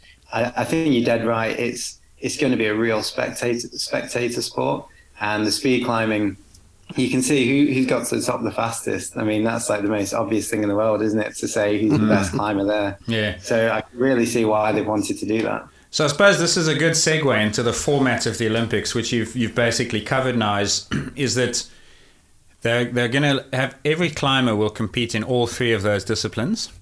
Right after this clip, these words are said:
Speaker 2: and then they will be ranked within each discipline. So let's say I come first in bouldering, fourth in speed, and second in lead. M-,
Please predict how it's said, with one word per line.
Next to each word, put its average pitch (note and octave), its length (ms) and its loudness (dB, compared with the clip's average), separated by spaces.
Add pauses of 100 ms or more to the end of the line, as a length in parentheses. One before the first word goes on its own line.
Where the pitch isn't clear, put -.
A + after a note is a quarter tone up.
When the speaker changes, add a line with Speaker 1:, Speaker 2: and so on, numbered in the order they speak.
(520)
Speaker 2:
and A2+ 160 0
then A2+ 120 2
they A#2 80 2
will A2+ 100 4
be A2+ 140 2
ranked A#2+ 380 2
within A#2 320 -2
each A2 260 -2
discipline. A#2+ 540 -2
So A#2+ 140 -2
let's A2+ 220 0
say A#2+ 160 2
I G#2+ 100 2
come G#2+ 220 -2
first B2+ 460 0
in G#2+ 120 0
bouldering, G#2+ 540 2
fourth - 440 -2
in G#2 200 0
speed, A2 600 0 (520)
and G#2 480 0
second A#2 500 0
in G#2 220 0
lead. A2+ 480 0 (160)
M-, A#2 200 -2